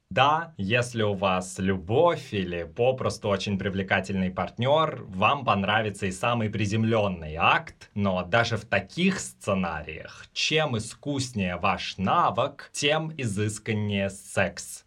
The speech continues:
И навык — это точно такой же, что и любой другой. Если вы все время варите одни лишь макароны,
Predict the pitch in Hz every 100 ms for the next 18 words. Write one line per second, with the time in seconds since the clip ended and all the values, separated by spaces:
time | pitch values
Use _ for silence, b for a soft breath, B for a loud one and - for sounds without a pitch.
0 | - 127 117 139 165 156 123 104 107 117
1 | 117 - 107 101 98 - 151 151 107 -
2 | 110 110 113 95 101 101 95 98 95 98
3 | 76 - - 107 123 123 113 107 104 101
4 | - - 156 160 117 110 120 110 95 101
5 | 104 98 - 95 95 95 120 139 127 98
6 | - 98 90 87 95 180 190 110 85